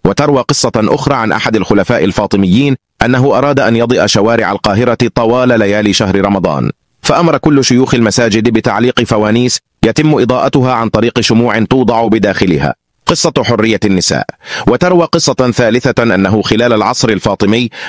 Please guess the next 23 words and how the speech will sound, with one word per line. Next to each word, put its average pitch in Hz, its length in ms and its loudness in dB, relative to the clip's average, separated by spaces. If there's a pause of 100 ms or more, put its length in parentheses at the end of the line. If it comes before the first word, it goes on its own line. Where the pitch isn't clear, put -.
لم 113 160 2
يكن 156 280 0
يسمح 139 340 0
للنساء 120 520 2
بترك 113 360 0
بيوتهن 110 680 2
إلا 147 400 0
في 113 140 0
شهر 120 340 0
رمضان، 113 460 0 (240)
وكان 143 260 0
يسبقهن 123 680 0
غلام 117 500 2
يحمل 117 380 0
فانوساً 117 480 0
لتنبيه 110 540 2
الرجال 110 460 0
بوجود 104 420 2
سيدة 110 600 0
في - 60 -4
الطريق 107 440 0
لكي 110 320 0
يبتعدوا. 90 480 -2